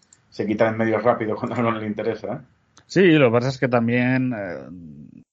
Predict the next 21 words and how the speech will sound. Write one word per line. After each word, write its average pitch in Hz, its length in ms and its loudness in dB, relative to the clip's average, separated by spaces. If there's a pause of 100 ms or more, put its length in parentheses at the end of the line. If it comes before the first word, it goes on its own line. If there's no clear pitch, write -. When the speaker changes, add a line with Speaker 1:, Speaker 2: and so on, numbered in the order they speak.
(420)
Speaker 2:
quizá 113 280 0
lo 120 80 4
ven 117 120 2
como 107 220 -4
una 104 120 -4
oportunidad, 117 880 0
con 98 300 -6
tener 98 340 -8
algo 104 300 -4
de 101 100 -2
cara, 101 280 -2
pero 104 240 -8
este, 117 340 0
este 117 200 -4
futuro 123 840 2
es 101 140 -6
un 117 100 -2
futuro 113 280 0
bastante 107 340 -2
más 98 160 -8
largo. 92 720 -4